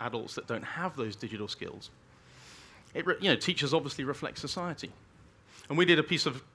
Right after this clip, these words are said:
research with our thirty million, uh, you know, into our thirty million consumer base across the U K last summer, asking them about digital skills, the digital skills gap,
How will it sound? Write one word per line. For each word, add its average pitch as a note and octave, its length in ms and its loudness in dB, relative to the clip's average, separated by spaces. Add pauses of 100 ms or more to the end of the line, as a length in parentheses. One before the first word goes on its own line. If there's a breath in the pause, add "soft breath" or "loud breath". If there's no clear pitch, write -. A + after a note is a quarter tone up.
(120)
research C#3+ 540 2
with C#3 100 0
our B2 160 4
thirty C3+ 380 2
million, B2 440 0 (220)
uh, A2 260 -2
you A#2+ 120 -4
know, F#2+ 120 -6 (180)
into C3 200 -2
our A#2+ 120 4
thirty C#3 280 0
million A#2+ 240 0
consumer C3 380 -2
base G#2+ 240 -2
across - 260 -6
the A#2 80 -8
U A2 120 -4
K A2 180 -4
last G#2+ 260 -4
summer, G2 260 -4 (640 loud breath)
asking F3 440 6
them C#3 120 6
about C3+ 360 6
digital A2+ 340 -4
skills, D3 540 4
the A#2+ 80 -6
digital A2 340 -6
skills G2+ 320 -4
gap, D3 400 2